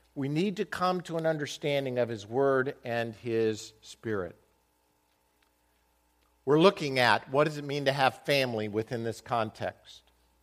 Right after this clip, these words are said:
So, as I said, God has entrusted me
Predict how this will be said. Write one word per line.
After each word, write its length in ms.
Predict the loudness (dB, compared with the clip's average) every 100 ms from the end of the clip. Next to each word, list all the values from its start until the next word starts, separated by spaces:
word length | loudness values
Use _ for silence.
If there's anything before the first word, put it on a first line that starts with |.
| _ _ _ _ _ _ -20 -20
So, 420 | -2 4 4 4 -4 _ _ _ _ _ _ _ _ _ _ _ _ _ _ _ _ _
as 100 | 0
I 80 | 2
said, 340 | 2 2 2 4
God 260 | 4 4
has 120 | 0
entrusted 680 | -6 -8 0 0 0 -8 -8
me 420 | -6 -4 -4 -6